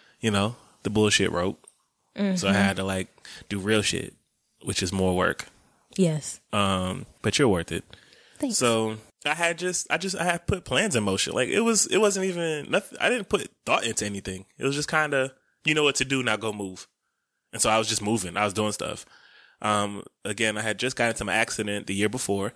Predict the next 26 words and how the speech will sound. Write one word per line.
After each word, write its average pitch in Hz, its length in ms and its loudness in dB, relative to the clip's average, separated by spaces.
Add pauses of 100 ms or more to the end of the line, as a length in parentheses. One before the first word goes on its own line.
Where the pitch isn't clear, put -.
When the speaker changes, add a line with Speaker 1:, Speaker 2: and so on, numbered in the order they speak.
(140)
Speaker 2:
Mm-hmm. 196 360 4 (380)
Speaker 1:
Um, 98 680 2
and 98 640 0 (720)
I 110 140 2
had 107 640 -4 (560)
parted 117 440 0
out 107 360 2
my 101 140 -2
bike. 95 320 0 (500)
Like, 101 140 0
I 101 80 2
had 98 100 2
sold 104 300 2
off 98 180 0
pieces 101 340 -2
of 95 100 -4
my 92 100 -4
bike 90 340 -2
on 90 180 -6
Craigslist 92 560 -2
and - 100 -8
eBay 87 360 0
and 85 100 -2
some - 120 0
other 85 140 0
stuff. - 320 -2